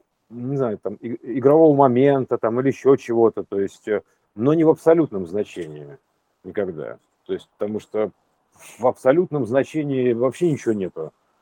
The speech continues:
потому что все потенциальное. Вот, э, то, что ты вот формируешь, то, то как бы ты и видишь. Поэтому это называется точка здесь и сейчас всегда, да, то есть как бы вот,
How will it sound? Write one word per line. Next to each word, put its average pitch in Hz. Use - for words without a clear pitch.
потому 110
что -
все 117
потенциальное. 95
Вот, 76
э, 73
то, 120
что 120
ты 123
вот 110
формируешь, 156
то, 143
то 180
как 123
бы 110
ты 139
и 120
видишь. 90
Поэтому 135
это 180
называется 151
точка -
здесь 139
и 113
сейчас -
всегда, 82
да, 110
то -
есть -
как 85
бы 82
вот, 82